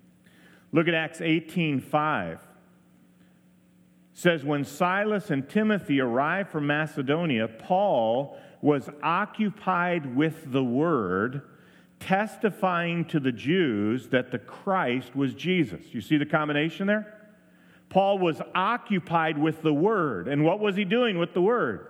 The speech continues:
Testifying to the Jews that Jesus was the Christ. So, so when you open up the word, it is,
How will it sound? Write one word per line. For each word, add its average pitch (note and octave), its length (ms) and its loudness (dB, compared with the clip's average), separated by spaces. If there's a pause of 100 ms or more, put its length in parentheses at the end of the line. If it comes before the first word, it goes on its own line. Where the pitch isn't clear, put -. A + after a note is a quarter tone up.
(460)
Testifying D#3+ 960 0
to D#3 140 0
the D3 100 2
Jews F#3+ 460 0
that C#3+ 160 0
Jesus F#3+ 480 0
was F#3+ 160 0
the F3+ 80 -4
Christ. - 580 -2 (800)
So, F#3+ 420 2
so F#3+ 220 0
when G3+ 240 0
you G#3+ 240 0
open A#3 480 2
up G#3 180 -4
the F3 100 0
word, D3+ 840 0 (200)
it E3 200 2
is, A3 440 0